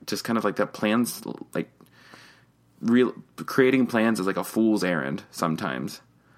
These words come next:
Like, when I face adversity like this, like, the first thing that happens is, like,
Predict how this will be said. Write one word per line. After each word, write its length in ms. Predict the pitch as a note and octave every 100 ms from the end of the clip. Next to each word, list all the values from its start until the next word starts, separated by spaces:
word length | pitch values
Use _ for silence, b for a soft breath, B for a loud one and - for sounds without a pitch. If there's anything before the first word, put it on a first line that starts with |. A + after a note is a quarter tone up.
| b b b b b b _ _ _ _
Like, 240 | - G2
when 140 | G2+ A2
I 140 | A#2+
face 320 | B2+ B2 B2
adversity 500 | A#2+ - G2+ - G#2+
like 220 | G2+ G#2 -
this, 260 | G#2 -
like, 160 | F2+ -
the 80 | G2
first 600 | - - A#2 A#2 - -
thing 180 | G2
that 100 | F2+
happens 500 | - F#2 E2+ E2 F#2+
is, 160 | F#2+ -
like, 320 | D#2+ C#2 -